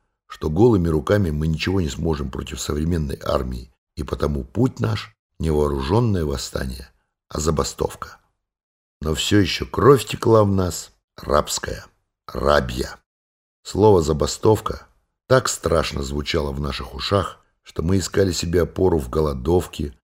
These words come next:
Если начать забастовку вместе с голодовкой, то от этого как бы повышались наши моральные права бастовать. На голодовку мы вроде имеем все-таки какое-то право –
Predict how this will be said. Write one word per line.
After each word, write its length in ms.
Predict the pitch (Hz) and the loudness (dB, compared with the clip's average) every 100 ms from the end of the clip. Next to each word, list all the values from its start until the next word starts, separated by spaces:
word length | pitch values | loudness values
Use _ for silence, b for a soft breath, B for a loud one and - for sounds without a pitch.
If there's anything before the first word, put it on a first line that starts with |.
| _ _ - | _ _ -8
Если 240 | 76 85 | -6 -4
начать 400 | 82 80 107 76 | -4 2 2 2
забастовку 560 | 76 80 - 98 - 71 | 0 -2 0 0 0 -6
вместе 400 | 76 82 - 73 | -4 -4 -6 -8
с 80 | |
голодовкой, 680 | 65 71 67 85 101 - 73 B B B - | -6 -6 2 4 4 2 -10 B B B -2
то 140 | 80 | -2
от 120 | 73 | 4
этого 300 | 113 107 80 | 2 4 0
как 200 | 71 78 | 0 -4
бы 240 | 71 73 65 _ | -2 -4 -4 _
повышались 580 | - 80 78 104 90 - | -2 0 2 0 0 -4
наши 240 | 82 - | -6 -4
моральные 480 | 76 78 87 85 76 | -2 2 2 2 -2
права 340 | 69 - 80 80 | -4 0 2 2
бастовать. 760 | 65 64 - 71 67 82 - _ _ _ _ _ _ - | 0 -8 -6 -4 0 0 -2 _ _ _ _ _ _ -6
На 100 | 82 | -2
голодовку 640 | 82 87 85 123 - - | 2 2 6 4 4 -6
мы 160 | 67 76 | -4 -2
вроде 320 | 78 87 76 | 0 0 0
имеем 300 | 69 85 92 | -2 0 -2
все-таки 360 | 78 82 - 73 | -2 -4 -6 -12
какое-то 460 | - - 80 73 67 | -12 -2 0 0 -4
право – 480 | - 73 69 65 | -2 -2 -2 -8